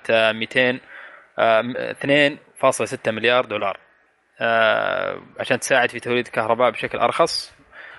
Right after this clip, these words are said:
وهذا طبعا بيفيد كل المستخدمين، خصوصا اللي عنده سيارات <laughs> كهربائية،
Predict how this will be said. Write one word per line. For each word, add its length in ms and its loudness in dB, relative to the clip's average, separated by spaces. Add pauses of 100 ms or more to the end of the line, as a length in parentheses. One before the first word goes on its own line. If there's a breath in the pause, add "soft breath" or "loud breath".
(140 loud breath)
وهذا 520 2
طبعا 300 0
بيفيد 320 -4
كل 340 -4
المستخدمين، 720 0
خصوصا 320 -6
اللي 180 -2
عنده 460 0
سيارات 420 0
<laughs> 320 -2
كهربائية، 580 0